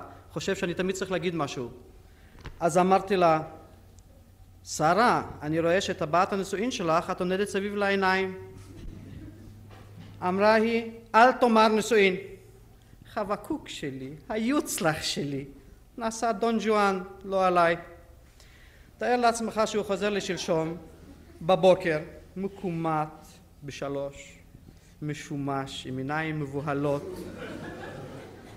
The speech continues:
הוא ממלמל איזה תירוץ כל כך חלש, שלא היה מחזיק אפילו מס עקיפין חדש.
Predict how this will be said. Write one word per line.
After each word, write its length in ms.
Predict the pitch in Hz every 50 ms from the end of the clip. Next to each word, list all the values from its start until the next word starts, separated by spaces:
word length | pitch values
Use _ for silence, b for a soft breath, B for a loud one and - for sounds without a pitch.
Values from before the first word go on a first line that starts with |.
| - - - - - - - -
הוא 100 | 175 202
ממלמל 580 | 208 214 208 208 208 208 208 214 226 254 262 254
איזה 200 | 240 190 220 214
תירוץ 680 | 214 - 226 208 196 208 240 240 220 233 - - -
כל 180 | - - 208 185 180 -
כך 220 | - - 247 233 -
חלש, 960 | - - - - 202 190 190 190 196 214 214 190 175 - - - - - - - - - - - - b b b b b b b
שלא 240 | - - 180 190 202
היה 180 | 202 202 202
מחזיק 420 | 202 202 190 170 180 202 226 233 220
אפילו 280 | - - 233 202 196
מס 240 | 190 196 202 202 -
עקיפין 380 | 196 - 202 - - 208 185 165
חדש. 540 | - 147 135 135 120 113 - - - -